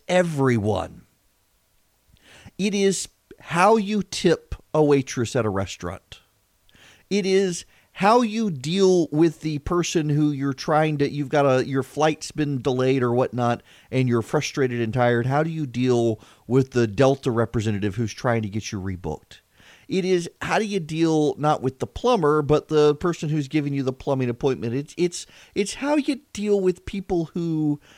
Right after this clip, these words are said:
you don't want access to them. You just happen to have access to them. People you view as beneath you, people who are not at your level, uh, people who are ancillary to you.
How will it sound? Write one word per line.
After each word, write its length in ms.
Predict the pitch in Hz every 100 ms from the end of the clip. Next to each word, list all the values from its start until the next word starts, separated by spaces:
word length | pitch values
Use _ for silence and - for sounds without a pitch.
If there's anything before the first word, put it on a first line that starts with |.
| _ -
you 180 | 156 226
don't 320 | 226 196 -
want 400 | 120 123 151 190 -
access 540 | 175 185 - 196 180
to 160 | - 202
them. 260 | 185 190 160
You 120 | 147
just 240 | 143 135
happen 360 | 151 139 143 123
to 180 | 131 117
have 200 | 107 95
access 400 | 90 - 92 -
to 140 | 95
them. 300 | 82 80 110 - _ _ _ _ -
People 440 | 185 190 190 175
you 280 | 147 143 151
view 280 | 131 143 143
as 160 | 123 107
beneath 480 | 113 107 139 -
you, 220 | 104 98 95
people 380 | 135 143 143
who 160 | 127 123
are 100 | 120
not 160 | 123 120
at 160 | -
your 100 | 110
level, 600 | 101 135 131 113 101 95 _ - _ -
uh, 140 | 113
people 320 | 107 156 147
who 100 | 139
are 160 | 131 -
ancillary 640 | 117 135 131 143 123 113 107
to 180 | - 123
you. 400 | 101 82 87